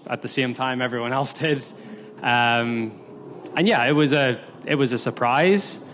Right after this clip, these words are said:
Um, I knew there had been discussions going on, um, in the background. I knew that, uh, lines of communication had been opened up.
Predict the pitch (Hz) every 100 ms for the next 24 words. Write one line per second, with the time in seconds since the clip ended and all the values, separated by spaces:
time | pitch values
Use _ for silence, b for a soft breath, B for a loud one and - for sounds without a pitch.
0 | B B - 127 123 120 117 123 131 139
1 | 139 156 147 127 135 113 139 131 113 151
2 | 139 175 165 156 156 139 147 180 175 -
3 | - 131 131 127 127 135 120 127 131 160
4 | 156 165 165 B B B B - 127 127
5 | 127 123 117 117 - - 123 120 117 117
6 | 117 113 127 131 127 120 131 127 120 131
7 | 120 139 120 123 123 127 123 120 127 147
8 | -